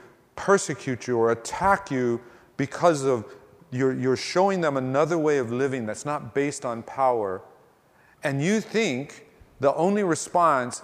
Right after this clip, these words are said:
is to show them you're more powerful than they are, you're just basically taking apart everything that you said you believed.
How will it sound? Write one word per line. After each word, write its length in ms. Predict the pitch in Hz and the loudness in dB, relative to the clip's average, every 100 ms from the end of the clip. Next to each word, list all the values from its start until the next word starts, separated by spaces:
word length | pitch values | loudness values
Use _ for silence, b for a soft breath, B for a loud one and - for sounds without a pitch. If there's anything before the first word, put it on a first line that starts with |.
| - | -6
is 160 | 127 | -6
to 120 | - 135 | -6 -8
show 320 | - 170 175 | -2 2 2
them 220 | 160 139 | 2 0
you're 160 | 139 151 | 2 2
more 220 | 139 135 | 2 0
powerful 560 | - 127 147 151 160 | 0 0 0 0 -2
than 180 | 147 143 | -6 -4
they 160 | 135 139 | -4 -4
are, 300 | 135 147 151 - _ _ _ _ _ _ _ _ _ _ _ _ _ _ _ _ _ 131 | -4 -8 -12 -20 _ _ _ _ _ _ _ _ _ _ _ _ _ _ _ _ _ -12
you're 240 | 123 127 | -6 -6
just 440 | 107 139 - - - | -4 -6 -6 -12 -6
basically 720 | 127 - 123 - 110 104 98 - _ _ _ _ _ _ _ _ _ _ _ - | -6 -6 -10 -8 -6 -6 -8 -16 _ _ _ _ _ _ _ _ _ _ _ -12
taking 380 | - 123 123 110 | -8 -8 -8 -10
apart 580 | 98 - 117 107 92 - | -12 -10 -6 -6 -6 -10
everything 580 | 117 117 123 - 120 113 | -8 -6 -6 -6 -8 -6
that 240 | 101 95 - | -6 -6 -8
you 120 | 110 | -12
said 340 | - 117 107 | -8 -6 -6
you 120 | 101 | -8
believed. 600 | 92 92 92 95 82 85 | -12 -12 -12 -12 -14 -20